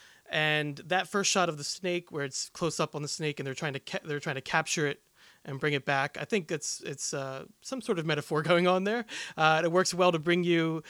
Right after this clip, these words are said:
into this world and sets up the rest of the movie quite nicely, I thought. Um, so that's, uh, I think that's gonna do it for Idaho Transfer. Any final thoughts, Jeremy,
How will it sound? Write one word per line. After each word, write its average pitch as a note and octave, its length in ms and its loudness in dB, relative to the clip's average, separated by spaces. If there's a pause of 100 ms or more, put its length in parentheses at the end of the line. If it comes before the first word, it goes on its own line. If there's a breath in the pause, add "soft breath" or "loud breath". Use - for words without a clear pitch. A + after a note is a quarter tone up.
(140 soft breath)
into F#3 260 2
this E3+ 220 -2
world F3 380 4
and C#3 340 -4
sets - 260 -4
up D#3 140 -4
the E3 80 -4
rest D3+ 180 0
of C#3+ 80 -6
the C3+ 60 -4
movie D3 360 -2
quite E3 240 -4
nicely, D#3 460 -2 (640)
I D3 80 -10
thought. E3 320 -2 (440 soft breath)
Um, C#3 440 -4
so F3+ 640 2
that's, - 580 -4
uh, B3+ 280 0 (120)
I - 120 -2 (100)
think C#4 100 -4
that's C4 140 -2
gonna B3 180 2
do B3 200 0
it G#3+ 120 0
for D#3 460 2
Idaho F#3 300 2
Transfer. C3+ 580 -4
Any D#3+ 200 -2
final F3+ 260 2
thoughts, G#3 340 -4
Jeremy, B3 400 -10